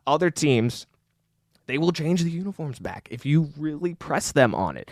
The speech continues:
It might take a few years, but trust me, there, I've actually seen more jer-, more folks in the new jerseys than I thought I would, too.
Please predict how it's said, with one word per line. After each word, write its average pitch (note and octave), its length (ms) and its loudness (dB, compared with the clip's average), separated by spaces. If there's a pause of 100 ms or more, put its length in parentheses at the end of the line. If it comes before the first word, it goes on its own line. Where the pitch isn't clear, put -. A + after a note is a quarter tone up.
It D#3+ 140 2
might A3 180 4
take G3+ 220 6
a B2 60 -6
few G#2+ 180 0
years, G2+ 500 0 (920)
but C3 100 2
trust C#3+ 320 4
me, F#2 140 -10 (1120)
there, C#3+ 200 -4
I've F#3+ 200 2
actually F3 340 4
seen D3+ 380 6 (180)
more C3+ 480 10
jer-, A#2+ 380 6
more B2+ 240 10
folks B2 360 8
in B2 120 4
the G#2+ 80 0
new A#2 160 4
jerseys G#2+ 380 2
than G#2 120 -2
I A2 80 -2
thought A2 220 6
I C#2+ 80 0
would, D2+ 200 -6
too. - 280 0